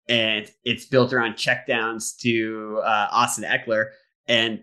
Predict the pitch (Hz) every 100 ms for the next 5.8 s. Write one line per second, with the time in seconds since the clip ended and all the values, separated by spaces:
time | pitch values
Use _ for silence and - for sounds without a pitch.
0 | - 127 - 147 143 131 123 123 139 185
1 | 98 - _ _ 135 123 120 233 254 127
2 | 120 127 123 120 - _ _ _ _ _
3 | _ 135 127 156 202 214 - 147 - 123
4 | 101 - _ _ 123 120 120 120 127 117
5 | 113 - 113 107 107 101 - -